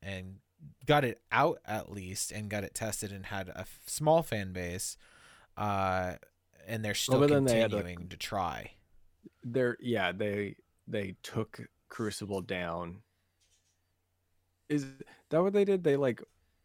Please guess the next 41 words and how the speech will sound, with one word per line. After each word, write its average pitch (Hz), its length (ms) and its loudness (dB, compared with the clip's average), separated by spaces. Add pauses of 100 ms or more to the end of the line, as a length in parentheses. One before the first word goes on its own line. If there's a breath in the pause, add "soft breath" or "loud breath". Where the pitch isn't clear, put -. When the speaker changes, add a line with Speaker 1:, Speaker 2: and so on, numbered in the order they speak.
(140)
Speaker 1:
They 127 160 6
made 139 280 2
it 139 120 4
Speaker 2:
unreleased 110 480 -6
Crucible? 165 720 -2 (200)
Speaker 1:
Yes. 104 680 0 (120)
Uh, 113 320 0
it 123 100 0
was 120 180 -2
in, 117 380 -6 (460)
I 104 60 -8
think 117 220 -8
it - 20 -6
was 95 180 -8 (360)
open 117 400 -8
beta 123 240 -2
or 110 120 -2
closed 98 360 -8
beta, 92 240 -6
one 101 140 -6
of 92 80 -6
the 92 80 -8
two. 95 380 -6 (460 soft breath)
And 101 300 -2
they 95 140 -4
basically 98 500 -6
said, 98 240 -4
"We're 98 140 -6
stopping 98 420 -2
development 92 540 -6
on 98 240 -8
this. 101 180 -6
There 98 240 -6
will 92 80 -10
still 101 240 -6
be 95 140 -10
private 92 480 -4
servers 95 680 -6
till 92 680 -6 (160)
whatever 92 420 -6
date, 90 460 -10